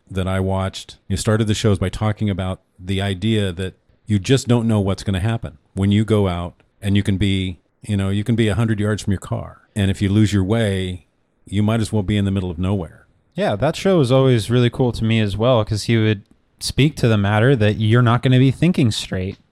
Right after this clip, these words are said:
Speaker 2: Like, he's, he's this professional, and he's setting up these cameras, and he's being able to create this dialogue of what's happening and what mental scape that he's in, which allows him to be so much more aware. But that mental toughness that happens can really be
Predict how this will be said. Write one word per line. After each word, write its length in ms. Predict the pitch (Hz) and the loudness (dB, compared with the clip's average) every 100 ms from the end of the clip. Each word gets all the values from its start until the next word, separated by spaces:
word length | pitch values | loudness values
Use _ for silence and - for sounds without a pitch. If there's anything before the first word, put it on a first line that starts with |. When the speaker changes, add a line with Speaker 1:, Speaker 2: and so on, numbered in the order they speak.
| _ _ - | _ _ -4
Speaker 2:
Like, 180 | 107 - | -2 2
he's, 300 | 131 113 - | 2 2 2
he's 200 | 131 131 | 0 2
this 120 | 120 | 0
professional, 720 | - - 135 - 127 123 123 | 0 2 2 4 4 6 6
and 120 | 117 | 6
he's 220 | 113 113 | 4 2
setting 260 | - 123 120 | 2 2 4
up 120 | 113 | 2
these 160 | 113 107 | 0 -2
cameras, 640 | 123 113 110 110 110 101 | 0 2 4 4 4 2
and 80 | 107 | 2
he's 160 | 101 98 | 2 2
being 200 | 110 107 | 2 2
able 300 | 107 110 107 | 2 0 0
to 480 | 120 107 98 95 - _ _ - | 2 4 4 2 -4 _ _ -4
create 240 | 123 117 | 0 2
this 160 | 113 - | 0 -2
dialogue 640 | 113 104 110 104 98 101 | 0 4 4 4 4 4
of 160 | 101 95 | 2 2
what's 260 | 101 107 | 2 0
happening 500 | - 110 104 107 101 | 0 -2 0 2 2
and 100 | 98 | 4
what 160 | 101 104 | 4 2
mental 340 | 107 101 104 95 | 2 0 0 0
scape 360 | - 107 104 | 0 0 0
that 140 | - 101 | -2 0
he's 200 | 110 101 | 0 2
in, 320 | 98 110 143 - - - | 2 2 0 -6 -20 -4
which 240 | - 90 - | 0 0 0
allows 320 | 107 107 110 | 0 4 4
him 140 | - 104 | 4 2
to 60 | |
be 100 | 98 | 2
so 220 | 104 - 110 | 0 2 2
much 180 | 104 | 2
more 240 | 113 107 95 | 2 2 4
aware. 560 | 104 92 95 104 135 - _ _ _ | 2 2 2 2 0 -4 _ _ _
But 280 | 110 101 101 | 0 2 0
that 240 | - 117 113 | -2 0 2
mental 420 | 113 113 123 113 | 2 2 2 0
toughness 500 | - 120 101 120 113 | 0 0 0 0 0
that 120 | 127 | 0
happens 640 | 113 117 123 131 135 135 - | 2 0 2 2 0 -4 -4
can 260 | 117 98 | -2 0
really 260 | 98 104 107 | 2 2 2
be 440 | 104 104 98 95 | 0 0 0 -4